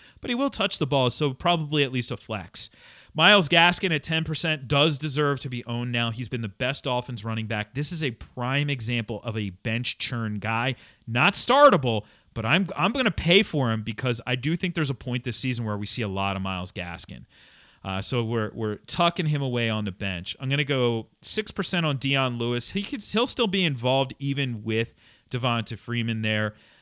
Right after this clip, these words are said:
Uh, I will go five percent on Frank Gore. <sighs> You know, it's no upside, but beggars can't be choosers sometimes at running back. And hey, if you honestly,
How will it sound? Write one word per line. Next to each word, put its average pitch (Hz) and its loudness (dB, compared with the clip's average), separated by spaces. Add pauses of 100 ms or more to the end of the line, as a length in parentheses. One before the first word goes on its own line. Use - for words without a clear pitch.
(200)
Uh, 117 -2
I 135 -2
will 135 2
go 123 2
five 156 2
percent 151 0
on 123 -2
Frank 135 -2
Gore. 127 0
<sighs> - -10 (500)
You 127 0
know, 113 -2
it's 117 -4
no 156 4
upside, 123 2
but 113 -2 (160)
beggars 123 -2
can't 123 -4
be 98 -12
choosers 110 -6
sometimes 110 -4
at - -10
running 101 -4
back. 117 0 (460)
And 120 -6
hey, 143 4
if 117 -4
you 156 2
honestly, 143 2